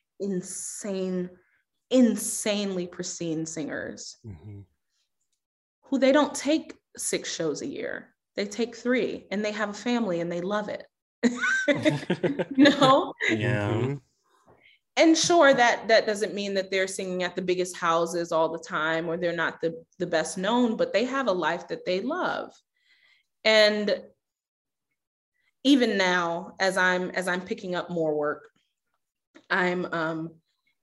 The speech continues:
Speaker 1: really taking a look at what I want, what the possibilities are, and what I'll, what I'll take and what I'll leave. So I think, I think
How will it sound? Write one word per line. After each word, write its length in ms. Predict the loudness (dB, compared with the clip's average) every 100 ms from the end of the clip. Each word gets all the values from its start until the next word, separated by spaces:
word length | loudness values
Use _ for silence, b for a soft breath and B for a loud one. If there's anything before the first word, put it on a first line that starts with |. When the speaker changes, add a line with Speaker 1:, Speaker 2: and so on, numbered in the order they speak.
| _ _ _ _
Speaker 1:
really 560 | -2 4 6 6 4 2
taking 340 | -2 -6 -4 -4
a 60 |
look 240 | -2 -2 -2
at 140 | -2
what 140 | 0 0
I 100 | -2
want, 500 | -2 -4 -4 -8 -18 _ _ _ _ _ _ 0
what 180 | 0 0
the 60 |
possibilities 680 | 0 0 0 0 2 2 -2
are, 380 | -2 0 -2 -4 -4
and 480 | -2 -2 -4 -8 -14 _ _ _ _
what 260 | -4 0 2
I'll, 320 | 2 0 -6
what 140 | -4 0
I'll 140 | -2
take 320 | 0 -2 -2
and 100 | -4
what 120 | -4
I'll 140 | -4 -4
leave. 380 | -6 -6 -8 -14 b b b b
So 180 | 0 2
I 80 | 4
think, 260 | 2 0 -4 -2
I 120 | -2
think 300 | 0 -2